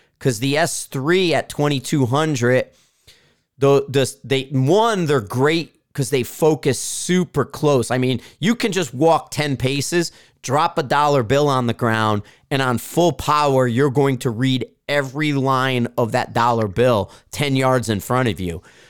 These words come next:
On top of that, when you look far with the Mirage, you're gonna have a crisper edge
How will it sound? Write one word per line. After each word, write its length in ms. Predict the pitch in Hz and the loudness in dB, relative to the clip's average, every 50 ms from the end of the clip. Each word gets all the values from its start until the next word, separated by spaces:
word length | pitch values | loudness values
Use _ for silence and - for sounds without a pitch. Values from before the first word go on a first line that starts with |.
| _ _ _ _ _ - | _ _ _ _ _ -4
On 160 | 143 143 123 | -4 -4 -2
top 300 | - - 156 185 196 - | -2 0 0 0 0 0
of 100 | 170 131 | 0 0
that, 240 | 131 127 127 123 - | 0 0 0 -2 0
when 160 | 131 135 135 | 0 0 2
you 120 | 135 131 | 2 0
look 300 | 127 127 143 156 143 - | 2 2 0 0 0 -2
far 580 | - - - - - - 156 160 170 190 180 151 | -10 -14 -14 -10 -2 0 2 4 4 4 4 4
with 220 | 143 143 143 139 | 2 2 0 0
the 80 | - 131 | -2 -2
Mirage, 640 | 123 123 113 117 131 139 147 147 139 127 120 107 95 | -2 -2 0 0 0 2 2 2 2 0 0 -2 -2
you're 120 | 110 127 101 | -4 -4 -2
gonna 200 | 110 139 131 127 | 0 -2 0 0
have 220 | 113 131 131 117 | -2 -2 -2 -2
a 60 | 120 | -4
crisper 760 | - - - - - 147 131 - - - - 131 127 - - - | -6 -8 -6 -2 -2 -2 -2 -2 -6 -4 -4 -4 -4 -4 -4 -2
edge 480 | 143 143 135 131 123 120 110 98 98 | 0 0 0 0 0 -2 -4 -8 -10